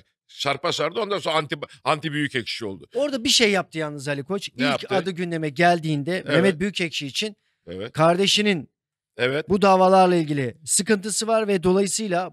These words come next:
Speaker 2: bu konu mutlaka gündemde tutulmalı, rahatsız eden bir konu demişti.
Speaker 1: O yetmez ki.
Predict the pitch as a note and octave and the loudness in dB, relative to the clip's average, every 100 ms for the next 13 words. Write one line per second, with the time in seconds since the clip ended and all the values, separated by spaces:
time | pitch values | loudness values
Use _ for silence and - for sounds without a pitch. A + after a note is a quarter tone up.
0 | B2 A3 G3 F#3+ F3 G#3+ - _ _ _ | -2 -2 0 -2 -4 -8 -14 _ _ _
1 | F3 G#3 G3+ E3+ F3 D3+ D#3 F#3 F#3 F#3+ | -4 -2 0 2 2 2 0 0 0 -2
2 | - - F#3+ G#3 B3 E3 E3 F#3+ F#3 G#3+ | -6 -4 -2 0 -2 0 4 4 4 2
3 | G#3 G3+ G3 F#3 E3+ F#3 G#3+ F3+ G3+ E3 | 2 2 -2 -6 -8 -8 -4 -2 0 -2
4 | - A#2 _ _ C#3+ C#3 C#3+ - G3 - | -6 -10 _ _ -8 -2 -2 0 -2 -2
5 | - | -8